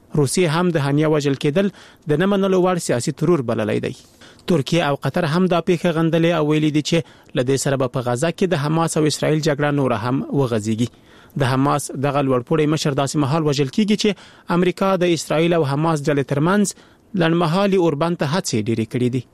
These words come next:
د اوربند په دغو هڅو کې چې هدف یې د اسرائیلي برمته شوو خلاصون دی، د اسرائیل، قطر او مصر چارواکي هم ګډون لري. د امریکا د بهرنیو چارو وزیر انتونی بلینکن ویلي، دوی د هانیه وژلو په پیښه کې لاس نه لري.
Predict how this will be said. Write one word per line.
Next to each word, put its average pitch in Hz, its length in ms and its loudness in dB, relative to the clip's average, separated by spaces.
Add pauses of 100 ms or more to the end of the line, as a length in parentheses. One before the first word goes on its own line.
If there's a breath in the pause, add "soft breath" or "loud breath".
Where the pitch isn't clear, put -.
(300)
د 135 100 2
اوربند 135 340 0
په 135 80 -4
دغو 131 220 -2
هڅو 202 240 -2
کې 190 160 0
چې 190 140 0
هدف 143 240 -2
یې 156 80 2
د 139 120 0
اسرائیلي 147 380 0
برمته 139 340 0
شوو 160 240 2
خلاصون 185 400 2
دی، 185 120 2 (420 loud breath)
د 175 160 2
اسرائیل، 190 360 0 (120)
قطر 180 240 -2
او 170 120 0
مصر 165 280 -2
چارواکي 135 440 0
هم 143 140 0
ګډون 131 260 0 (100)
لري. 113 160 -2 (480 soft breath)
د - 20 2 (120)
امریکا 131 260 -2
د 135 100 0
بهرنیو 147 480 2
چارو 185 260 2
وزیر 180 300 2 (240)
انتونی 151 360 0
بلینکن 196 320 0
ویلي، 160 360 2 (400 soft breath)
دوی 170 320 2
د 139 120 -2
هانیه 143 300 0
وژلو 160 340 2
په 175 120 -4
پیښه 180 280 2
کې 180 140 -2
لاس 147 160 0 (220)
نه 123 120 2
لري. 110 180 -2